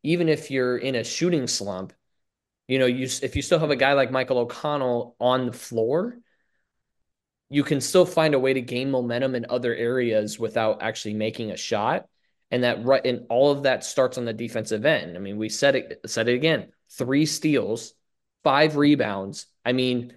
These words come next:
he is all over the floor in every single aspect,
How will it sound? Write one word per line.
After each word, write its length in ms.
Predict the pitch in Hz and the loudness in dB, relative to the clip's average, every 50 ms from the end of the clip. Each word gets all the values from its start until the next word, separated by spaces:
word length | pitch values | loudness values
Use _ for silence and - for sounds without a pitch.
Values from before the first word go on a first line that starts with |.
| _ _ _ _ _ | _ _ _ _ _
he 240 | - - 160 156 | -6 0 2 4
is 180 | 147 139 127 127 | 4 4 2 -2
all 340 | - - - 123 139 160 156 | -4 -2 2 2 4 4 6
over 240 | 147 156 151 143 139 | 4 4 4 2 -2
the 100 | 135 120 | -4 -6
floor 600 | - - - 139 135 123 117 92 98 104 104 - | -6 -4 0 2 2 4 2 2 0 -4 -8 -10
in 300 | - 113 117 110 - - _ _ _ _ _ - | -12 -10 -10 -12 -14 -18 _ _ _ _ _ 0
every 380 | 123 127 143 139 147 151 143 143 | 2 2 2 4 2 0 0 0
single 600 | - - - - 135 135 131 123 120 120 113 107 - | -2 -4 -6 -4 -4 -2 0 2 4 4 2 2 0
aspect, 720 | 113 117 120 123 - - - - 85 76 - - - - | 0 0 0 -2 -4 -6 -8 -10 -12 -12 -14 -16 -20 -20